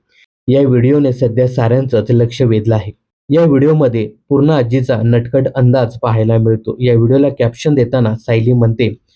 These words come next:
"आमचा लास्ट व्हिडिओ महासंगमाच्या वेळी शूट केला होता, माझ्याच वयाची मैत्रीण."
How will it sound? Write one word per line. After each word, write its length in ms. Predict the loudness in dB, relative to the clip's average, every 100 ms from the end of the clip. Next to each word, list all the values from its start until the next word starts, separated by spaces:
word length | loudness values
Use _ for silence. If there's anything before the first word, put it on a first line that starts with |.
| _ _ _ -4
"आमचा 360 | -2 0 2
लास्ट 360 | 2 2 0 0
व्हिडिओ 380 | 0 2 0 -2 -8 -2
महासंगमाच्या 840 | 0 2 0 0 0 2 0 0
वेळी 320 | 2 0 0 -4
शूट 280 | -4 -2 0
केला 180 | 0 2
होता, 300 | 0 -2 -8 -12 _ -4
माझ्याच 460 | 0 0 0 -2 0
वयाची 440 | 2 2 0 0 0
मैत्रीण." 540 | 0 -2 -2 -2